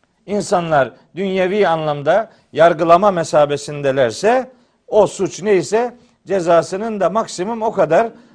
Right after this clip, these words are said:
olması lazım geldiğini Kur'an'ın bir hediyesi olarak bilmelidirler.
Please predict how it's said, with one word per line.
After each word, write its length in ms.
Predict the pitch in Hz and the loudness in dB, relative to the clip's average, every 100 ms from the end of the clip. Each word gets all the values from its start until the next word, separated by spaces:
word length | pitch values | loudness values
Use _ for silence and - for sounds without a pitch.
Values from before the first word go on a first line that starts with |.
| _ | _
olması 520 | 170 175 175 170 196 | -2 0 0 -4 0
lazım 380 | 170 160 151 151 | 2 2 -2 -6
geldiğini 440 | 143 139 156 214 247 | -4 -4 -6 -8 -14
Kur'an'ın 920 | - 196 208 - 196 202 202 247 262 | -2 0 2 4 6 6 4 0 -2
bir 100 | 208 | 0
hediyesi 540 | 190 175 165 170 156 170 | 2 0 0 -4 -4 -6
olarak 420 | 147 165 240 - _ _ _ | -2 0 0 -4 _ _ _
bilmelidirler. 840 | 202 190 165 147 131 143 160 220 | -8 -2 -2 -2 -6 -8 0 0